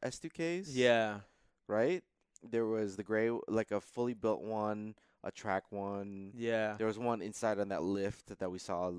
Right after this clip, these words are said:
Speaker 1: last
Speaker 2: Right.
Speaker 1: minute.
Speaker 2: That one's the weird one.
Speaker 1: Yes. Um,
Speaker 2: It had a gold roll bar. I don't know if you saw.
Speaker 1: It, it did. And, um, for the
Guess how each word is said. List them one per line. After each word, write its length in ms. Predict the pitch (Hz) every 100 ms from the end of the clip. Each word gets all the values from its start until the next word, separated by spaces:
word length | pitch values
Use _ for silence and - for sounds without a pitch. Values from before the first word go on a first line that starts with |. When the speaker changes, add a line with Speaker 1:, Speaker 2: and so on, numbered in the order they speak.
| 78
Speaker 1:
last 160 | 95 117
Speaker 2:
Right. 340 | 120 107 104
Speaker 1:
minute. 260 | 101 98 -
Speaker 2:
That 180 | 113
one's 200 | 123 123
the 120 | 113 107
weird 280 | 110 107
one. 260 | 101 101 104 _ -
Speaker 1:
Yes. 560 | 107 104 90 - - -
Um, 520 | 104 107 104 101 101
Speaker 2:
It 40 |
had 120 | 120
a 80 | 120
gold 420 | 107 120 117 117
roll 300 | 110 107 113
bar. 260 | 107 104 104
I 60 | 104
don't 80 |
know 60 | 107
if 120 | 104
you 60 | 107
saw. 320 | - 107 107 -
Speaker 1:
It, 180 | - 95 107
it 220 | 135 -
did. 380 | 131 117 117 107
And, 500 | 98 117 113 107 90
um, 480 | 101 101 95 92 92 _ _ _ _ _
for 600 | - 120 117 110 107 - -
the 260 | 117 110